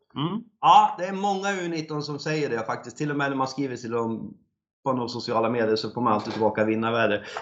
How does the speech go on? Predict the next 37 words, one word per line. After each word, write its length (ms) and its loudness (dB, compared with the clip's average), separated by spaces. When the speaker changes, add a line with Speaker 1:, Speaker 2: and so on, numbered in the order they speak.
Speaker 2:
Vinnarväder, 640 8
det 120 -2
startade, 540 2
jag 180 2
kommer 140 -2
inte 100 -4
ihåg 160 2
vem 220 4
som 120 -4
startade 360 0
med 180 2
det, 280 -2
men 180 0
jag 180 2
tog 160 -2
över 240 4
det. 280 2
Om 200 6
det 60 8
var 120 6
Stefan 360 -2
Edberg 680 0
länge, 340 0
länge 180 -2
sedan 240 -6
som 120 -4
började 240 0
med 160 2
det. 140 0
Och 580 4
jag 540 2
tyckte 220 -2
det 40 2
var 80 2
så 160 -2
fantastiskt 600 0
att 320 0